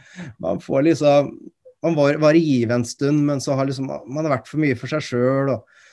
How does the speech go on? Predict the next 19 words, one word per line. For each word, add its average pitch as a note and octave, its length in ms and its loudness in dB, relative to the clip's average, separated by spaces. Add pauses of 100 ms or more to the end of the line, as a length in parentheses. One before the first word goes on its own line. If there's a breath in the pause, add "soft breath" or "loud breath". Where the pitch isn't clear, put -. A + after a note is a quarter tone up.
(460 soft breath)
ah, C#3 140 -4 (180 loud breath)
man C#3 120 -8
føler C#3+ 180 0
liksom D3+ 160 -2
at C3+ 100 -4
man D3 140 -6
ikke C#3 160 -6
har A2+ 240 0
noe A#2+ 160 0
mer. - 160 -4 (180)
Og D3+ 160 -2
kanskje G3 460 4 (680)
noen F#3+ 220 2
har F#3 100 4
mistet F#3+ 380 -2
til B2+ 100 2
og B2 140 2
med F3 180 -4 (560)
håpet, C#3 800 2